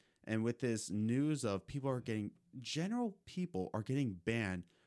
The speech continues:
for putting up a one minute and thirty second video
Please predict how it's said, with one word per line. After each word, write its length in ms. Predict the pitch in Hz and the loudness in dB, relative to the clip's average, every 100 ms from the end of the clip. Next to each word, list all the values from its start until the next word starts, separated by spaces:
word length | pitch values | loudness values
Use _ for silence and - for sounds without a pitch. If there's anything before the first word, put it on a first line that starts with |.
| _ | _
for 120 | 117 | -4
putting 260 | 165 196 202 | -2 0 0
up 100 | 156 | 0
a 120 | 110 | 0
one 400 | 98 127 214 196 | 0 0 0 0
minute 240 | 180 165 160 | 0 0 -2
and 180 | 101 - _ | -4 -6 _
thirty 280 | 208 208 208 | -2 0 0
second 540 | - - 165 165 139 | -2 0 0 2 -2
video 640 | 95 104 127 101 90 76 | -2 0 4 4 2 -2